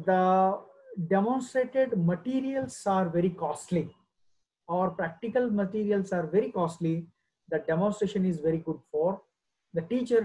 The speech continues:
to use in the classroom. That's one thing. Second thing, when experiencing physical harm in the learning process, some acids are there, some, uh, some, uh, uh, titrations are being done in the classroom,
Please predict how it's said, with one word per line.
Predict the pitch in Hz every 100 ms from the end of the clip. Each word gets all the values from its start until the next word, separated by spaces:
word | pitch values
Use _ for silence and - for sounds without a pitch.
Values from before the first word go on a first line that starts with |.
| -
to | 202
use | 185 208 233 185
in | 170 214
the |
classroom. | 202 131 - - _ _ _ _ _ _ _ _ _ _ _ -
That's | 175 170
one | 151 156
thing. | - - _ _ _ _ _
Second | - - 226 339 330
thing, | 208 185 233 - _ _ _ _ -
when | 190 247 269 285 285 _ _ _
experiencing | 208 - - - 262 269 277 269 262 277 254
physical | - 220 233 262 233
harm | 170 202 240 262 240
in | 214
the |
learning | 202 185 175 165
process, | 156 - 135 - _ _ - _ _ - -
some | - 185 208
acids | - 277 220 190 -
are | 165 156
there, | 156 151 147 - _ _
some, | - 185 190 185 - 202
uh, | 170
some, | 175 180 170
uh, | 151 147 143 - _ _ _ _ 196
uh, | 160 156 156
titrations | 175 175 233 226 214 190 196
are | 180
being | 175 190 175
done | 170 185 196
in | 180
the | 165
classroom, | 165 156 151 147 147 143